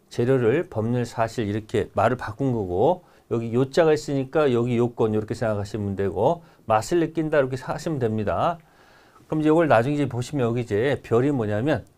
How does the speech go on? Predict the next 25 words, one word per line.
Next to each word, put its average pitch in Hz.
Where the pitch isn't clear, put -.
가장 170
중요한 135
별이 120
의사 123
표시예요. 101
그래서 120
여기 123
보시면은 127
별 147
볼 143
일 175
없는 120
법률 143
행위 139
아닌 127
권리 110
변동 107
별 147
볼 147
일 170
있는 127
법률 135
행위인 143
권리 117
변동 110